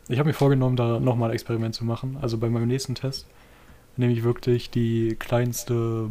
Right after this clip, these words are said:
Band, die ich finden kann. Das Problem ist halt, der, die Musik muss immer noch zum Sender irgendwie passen.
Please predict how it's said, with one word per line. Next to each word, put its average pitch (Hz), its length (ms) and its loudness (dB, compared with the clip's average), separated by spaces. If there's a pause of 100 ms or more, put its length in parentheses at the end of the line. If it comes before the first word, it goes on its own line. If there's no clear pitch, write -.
Band, 113 300 -2
die 113 100 -4
ich 101 80 -8
finden 113 280 -4
kann. 120 320 -6 (1300)
Das 110 120 -8
Problem 123 280 6
ist 123 120 2
halt, 113 140 2
der, 113 160 2 (920)
die 107 260 0
Musik 110 340 -2
muss 117 140 -2
immer 110 180 0
noch 104 140 -2
zum 107 180 -2
Sender 107 280 0
irgendwie 104 360 -2
passen. 107 460 -6